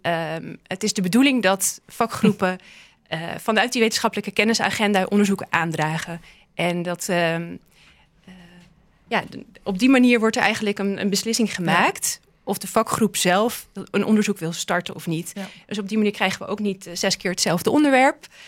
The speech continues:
Speaker 1: Ehm, maar is het, eh, is er een bepaalde volgorde van relevantie die, eh, die gekozen
Speaker 2: Ja.
Speaker 1: wordt? Ja.
Speaker 2: Ja, bij onderzoek van, van sponsoren, eh,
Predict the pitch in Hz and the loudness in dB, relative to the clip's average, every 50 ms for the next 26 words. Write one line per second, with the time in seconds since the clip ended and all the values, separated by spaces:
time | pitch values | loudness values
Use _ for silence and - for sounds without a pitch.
0 | - - _ _ _ _ _ - 202 196 196 196 196 196 190 190 196 196 190 190 | -20 -20 _ _ _ _ _ -8 -4 -4 -2 -2 -2 -2 -2 -4 -6 -8 -8 -10
1 | 196 208 - _ _ _ _ _ - 214 208 202 202 - - 208 - - 196 - | -10 -12 -14 _ _ _ _ _ 0 2 2 2 2 0 0 -2 -2 -2 -6 -4
2 | - 208 185 175 175 185 - - - - 214 196 196 190 - 208 202 196 196 185 | -2 0 0 0 0 -2 -4 -4 -2 0 0 0 2 2 2 2 4 4 4 2
3 | 180 - - 226 214 208 - 196 180 - 196 185 185 180 202 208 - 202 175 185 | 2 0 -2 -2 -2 -2 -2 -2 -2 0 2 2 2 4 2 2 2 0 0 0
4 | - - - 160 180 185 185 175 180 180 170 - - 190 185 - 202 196 175 180 | 0 -4 -6 -8 -8 -8 -8 -8 -8 -10 -12 -14 -16 -18 -18 -10 -4 -2 -2 -2
5 | 180 180 180 185 - - _ _ _ _ _ - - - _ _ _ _ - 196 | -2 -4 -6 -10 -16 -18 _ _ _ _ _ -16 -16 -16 _ _ _ _ -2 -2
6 | 180 - - 185 180 180 180 185 190 185 170 185 - - 180 175 175 180 165 - | -2 -2 -2 0 0 0 2 2 0 0 0 -2 -2 0 0 0 0 0 -2 -2
7 | - 175 175 185 - - 180 185 165 180 185 190 190 175 175 175 175 170 165 165 | 0 0 0 0 -2 -4 -4 -4 -2 0 0 0 2 2 2 2 2 2 0 0
8 | 165 156 - - _ _ _ - 165 160 165 165 165 | -2 -4 -6 -10 _ _ _ -18 -14 -12 -10 -8 -8